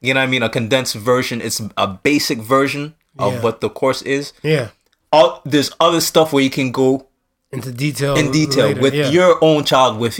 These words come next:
Speaker 1: if you want to. But
Speaker 2: Right.
Speaker 1: we're gi-, we're giving them this, the core knowledge.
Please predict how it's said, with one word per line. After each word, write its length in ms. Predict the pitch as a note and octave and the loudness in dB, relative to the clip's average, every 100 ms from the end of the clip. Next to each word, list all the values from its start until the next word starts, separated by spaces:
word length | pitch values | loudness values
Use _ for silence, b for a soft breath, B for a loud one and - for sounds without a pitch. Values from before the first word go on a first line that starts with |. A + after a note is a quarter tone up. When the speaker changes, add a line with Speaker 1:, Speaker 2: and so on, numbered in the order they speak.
| B2 | -6
Speaker 1:
if 180 | A#2 C3+ | -6 -4
you 140 | C3+ | -6
want 380 | A2+ C3 B2 - | -4 -4 -4 -6
to. 80 | G2 | -4
But 60 | |
Speaker 2:
Right. 200 | D3 D3 | 0 4
Speaker 1:
we're 100 | D3 | 4
gi-, 160 | C3 C#3+ | 2 0
we're 180 | A#2+ C#3+ | 2 0
giving 240 | C3 C#3 | 2 0
them 160 | B2 A#2 | -2 -2
this, 160 | A2 - | -4 -6
the 100 | - | -8
core 400 | - - D#3 B2+ | -10 0 2 2
knowledge. 440 | A#2+ G#2+ F#2+ - | 0 -2 -4 -14